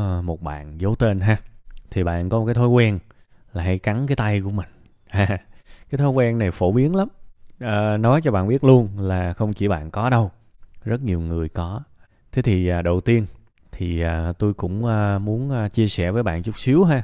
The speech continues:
về cái thói quen này. Chia sẻ về mặt cảm xúc trước. Tại vì thường thường những người mà tôi thấy hơi, hay căng thẳng thì hay có cái thói quen này.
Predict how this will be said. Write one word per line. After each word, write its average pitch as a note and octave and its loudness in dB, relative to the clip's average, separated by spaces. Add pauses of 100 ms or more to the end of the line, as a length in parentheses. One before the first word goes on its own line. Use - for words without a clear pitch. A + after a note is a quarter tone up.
về F#2 -2
cái G#2+ -4
thói A#2 0
quen A2 -2
này. - -12 (340)
Chia A#2 2
sẻ G#2+ 2
về A2+ 0
mặt G2+ 0
cảm F2+ -2
xúc - -2
trước. G3 4 (420)
Tại F#2+ 0
vì F#2+ 0
thường F#2 -2
thường F#2 0
những F#2 -2
người G#2 2
mà F2+ -2
tôi G#2+ -4
thấy C3 0
hơi, A2+ 0
hay G#2+ -2
căng A2 -2
thẳng E2+ -8
thì A2 -6
hay G2 -4
có G#2+ -2
cái A2+ -4
thói A#2 -2
quen G#2+ -4
này. - -14